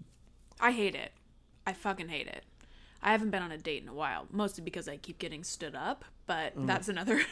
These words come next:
Speaker 1: <laughs> that's another conversation that
Speaker 2: That's,
Speaker 1: we
Speaker 2: that's a weird, and I've read about that too. What a weird world. Like, why?
Speaker 1: Yeah.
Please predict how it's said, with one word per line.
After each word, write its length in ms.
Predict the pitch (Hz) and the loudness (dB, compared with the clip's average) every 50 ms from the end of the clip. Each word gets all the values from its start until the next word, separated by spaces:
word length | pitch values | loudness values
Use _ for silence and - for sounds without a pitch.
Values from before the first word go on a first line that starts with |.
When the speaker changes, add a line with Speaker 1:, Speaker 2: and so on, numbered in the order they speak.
| - 233 - - | -2 -4 -4 -4
Speaker 1:
<laughs> 540 | 254 - - - - - - - - - | -4 -4 -6 -10 -14 -18 -20 -20 -10 -8
that's 140 | - 453 - | -4 -4 0
another 240 | 403 302 202 185 170 | 0 0 0 0 0
conversation 640 | - 185 170 165 175 185 - 175 185 - - 170 | -2 -2 -4 -4 -4 -4 -4 -4 -6 -6 -8 -8
that 120 | 170 147 - | -10 -6 -4
Speaker 2:
That's, 200 | 226 247 156 - | -4 -4 -4 -4
Speaker 1:
we 80 | - 214 | -2 -2
Speaker 2:
that's 160 | 254 247 - | 0 2 4
a 60 | 214 | 4
weird, 200 | 180 214 226 214 | 6 6 4 6
and 220 | 135 175 196 190 190 | 6 6 8 8 8
I've 120 | 185 175 | 8 8
read 140 | 202 226 226 | 8 6 6
about 240 | 214 196 175 147 - | 6 4 4 4 4
that 160 | 185 185 180 | 2 0 0
too. 160 | - 185 170 | -2 -4 -4
What 140 | 151 180 190 | -2 0 0
a 40 | 175 | 0
weird 300 | 147 151 151 165 170 165 | 2 2 2 4 2 2
world. 340 | 147 156 165 170 165 156 | 2 2 2 2 2 0
Like, 160 | 143 139 - - | 0 0 -2 -2
why? 600 | 135 143 156 165 160 156 156 156 151 143 135 - | -2 -2 0 0 0 0 2 2 2 2 2 2
Speaker 1:
Yeah. 280 | 196 202 190 175 170 | 2 4 4 4 2